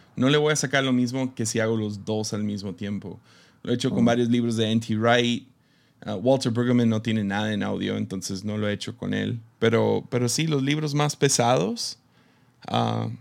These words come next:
Speaker 1: fue, fue con Richard Rohr que hice eso por primera vez, con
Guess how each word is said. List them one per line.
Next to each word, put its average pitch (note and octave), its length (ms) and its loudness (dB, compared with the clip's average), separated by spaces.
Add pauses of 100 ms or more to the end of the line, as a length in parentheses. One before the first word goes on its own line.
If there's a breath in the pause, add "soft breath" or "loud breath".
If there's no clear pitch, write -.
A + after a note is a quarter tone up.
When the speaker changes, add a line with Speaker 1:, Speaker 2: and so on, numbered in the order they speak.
(280)
Speaker 1:
fue, F3+ 360 0
fue E3 240 -2
con E3+ 240 2
Richard C#3+ 320 0
Rohr A#2 380 0
que A#2 100 -6
hice A2 260 -4
eso A2 220 -4
por G#2+ 160 -10
primera G#2+ 360 -6
vez, - 240 -6
con G#2+ 580 -4